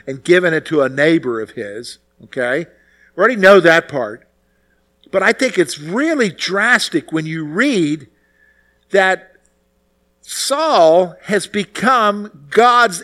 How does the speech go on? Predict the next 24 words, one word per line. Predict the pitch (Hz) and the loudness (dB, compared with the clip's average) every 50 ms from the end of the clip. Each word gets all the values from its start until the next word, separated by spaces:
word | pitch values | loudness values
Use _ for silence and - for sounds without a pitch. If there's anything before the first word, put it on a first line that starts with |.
| - | -6
enemy. | - 220 240 247 233 220 208 185 156 147 120 - - _ _ _ | -4 -2 -2 0 0 0 0 0 0 0 -2 -4 -12 _ _ _
He | _ - 220 233 | _ -2 2 2
has | 220 185 | 2 2
become | - - 202 - - 208 233 233 214 214 | 0 -4 -8 -6 -2 -2 0 0 2 0
an, | 202 202 208 - _ _ _ _ _ - | 0 -2 -4 -10 _ _ _ _ _ -8
an | 196 190 202 - | -6 -6 -6 -6
enemy | - 220 254 262 254 220 185 180 170 | -4 -4 -2 -2 -2 0 0 0 -2
to | 175 - 185 | -2 -4 -6
God, | 147 - 202 214 214 214 196 160 139 123 113 101 _ _ _ _ _ _ _ | -2 2 2 2 4 4 2 2 2 0 -4 -8 _ _ _ _ _ _ _
somebody | - - - 240 247 247 240 214 208 | -8 -4 -2 -2 0 2 4 4 4
that | 190 180 175 - | 4 4 2 2
God | 175 214 220 220 220 214 | 2 0 2 2 2 2
is | 196 185 165 - - | 2 0 -2 -4 -4
out | - 190 196 214 226 220 - - | 0 2 4 4 2 0 -2 -6
to | - | -8
deal | 196 147 - - 190 202 214 226 220 196 | -8 -8 -6 -4 0 4 6 6 6 4
with. | 165 156 143 127 113 - - _ _ _ _ _ _ _ _ _ _ _ _ _ _ _ _ _ _ _ _ _ _ _ _ _ _ - | 4 2 2 2 0 -6 -14 _ _ _ _ _ _ _ _ _ _ _ _ _ _ _ _ _ _ _ _ _ _ _ _ _ _ -2
That's, | 190 208 226 - - | -2 -2 0 -2 -4
that's | - - 220 247 - - | -4 0 0 0 0 0
a | 220 | -2
terrible | 175 - - - - - 262 294 302 285 226 156 160 151 | -2 -2 -6 -12 -2 4 6 8 8 8 6 4 2 -2
pronunciation | 143 - - 185 175 175 185 190 190 175 - - 190 180 170 180 185 170 - - 156 139 | -2 -2 -2 -2 -2 0 0 -2 -2 -4 -6 -4 0 2 2 2 2 0 -2 -6 -6 -4
right | 135 131 131 | -4 -4 -2
there. | - 139 123 - | -2 -4 -6 -6